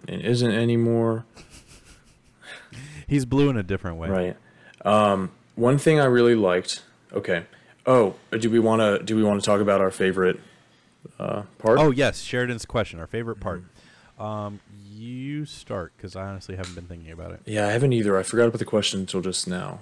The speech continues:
Speaker 1: but it's a good, it's a good question to, to kick us off here. So,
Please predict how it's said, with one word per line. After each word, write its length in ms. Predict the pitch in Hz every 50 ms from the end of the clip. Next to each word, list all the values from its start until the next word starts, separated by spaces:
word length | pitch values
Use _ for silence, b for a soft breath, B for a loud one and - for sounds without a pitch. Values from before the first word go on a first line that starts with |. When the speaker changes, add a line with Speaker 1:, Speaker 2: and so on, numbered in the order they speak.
| - -
Speaker 1:
but 100 | 92 98
it's 140 | 95 -
a 60 | 123 117
good, 260 | 123 139 143 139 135 139 - -
it's 100 | - -
a 60 | 120
good 180 | 117 135 127 -
question 460 | - 139 131 123 - - 117 110 104
to, 280 | - - 104 98 95 95
to 180 | 92 - - 104
kick 240 | - - 113 104 -
us 160 | 104 - -
off 260 | 107 98 98 98 -
here. 200 | - 90 85 87
So, 460 | 87 - - 104 98 98 98 95 95